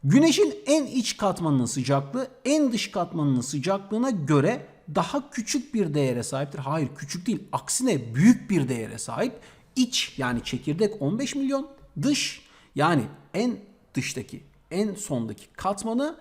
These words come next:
altı bin. Arasında çok büyük bir fark var. Yanlış.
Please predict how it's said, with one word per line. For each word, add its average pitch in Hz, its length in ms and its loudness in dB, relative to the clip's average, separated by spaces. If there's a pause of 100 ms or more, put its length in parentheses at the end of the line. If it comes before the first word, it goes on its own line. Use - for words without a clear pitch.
(680)
altı 247 320 -2
bin. 139 160 -2 (180)
Arasında 160 400 -2
çok - 320 -10
büyük 269 240 0
bir 185 120 -2
fark - 400 -10
var. 190 160 -2 (160)
Yanlış. 185 520 -4